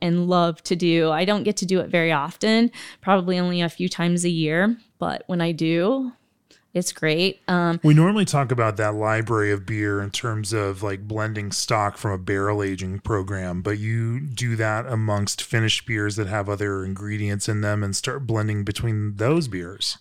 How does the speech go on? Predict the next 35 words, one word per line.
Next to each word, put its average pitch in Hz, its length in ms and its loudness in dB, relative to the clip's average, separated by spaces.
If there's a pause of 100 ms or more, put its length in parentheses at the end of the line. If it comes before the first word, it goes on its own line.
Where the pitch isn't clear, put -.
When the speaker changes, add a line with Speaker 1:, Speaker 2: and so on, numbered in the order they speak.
Speaker 1:
I 202 120 2
will. 208 600 4 (260)
Speaker 2:
You 113 80 2
will. 117 300 4
Speaker 1:
I 185 160 4
will 208 240 4
absolutely 214 520 4
Speaker 2:
You're 240 80 6
building 131 320 8
that 120 120 4
Speaker 1:
do 120 60 2
that. 127 160 6
Speaker 2:
library 98 340 4
right 101 120 6
Speaker 1:
Yes. - 200 6
Speaker 2:
now. 92 300 2 (300)
Speaker 1:
Yeah. 196 320 4
So 214 400 4
it 233 200 6
doesn't 285 420 2
have - 460 0
to 202 80 0
be 190 320 0
a 190 80 2
library 175 960 2
of, 175 140 4
Speaker 2:
Sure, 165 260 4
sure. 135 340 0 (160)
Speaker 1:
of 180 220 4
barrel 180 240 4
aged 175 240 0
beer, 170 240 2
although 170 600 4
that 165 280 0
is 190 260 2